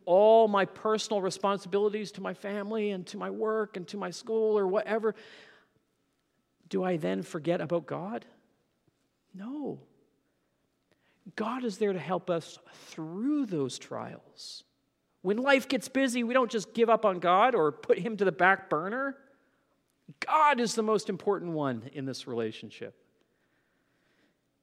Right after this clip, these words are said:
Emergencies come. And persecutions are coming. In our lesser trials that we're experiencing now in our relative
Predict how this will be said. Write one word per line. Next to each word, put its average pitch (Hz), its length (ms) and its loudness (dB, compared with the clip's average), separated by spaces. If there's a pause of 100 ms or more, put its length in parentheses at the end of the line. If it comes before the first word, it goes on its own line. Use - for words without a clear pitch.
(360)
Emergencies 247 580 0
come. 233 400 -6 (1700)
And 175 140 -6
persecutions 240 800 -2
are 180 100 2
coming. 185 680 -2 (1800)
In 247 240 4
our 233 340 6 (280)
lesser 190 520 4
trials 156 520 2
that 180 120 -8
we're 185 180 0
experiencing 160 760 -8
now 190 380 0
in 156 140 -10
our 151 140 -4
relative 208 680 -2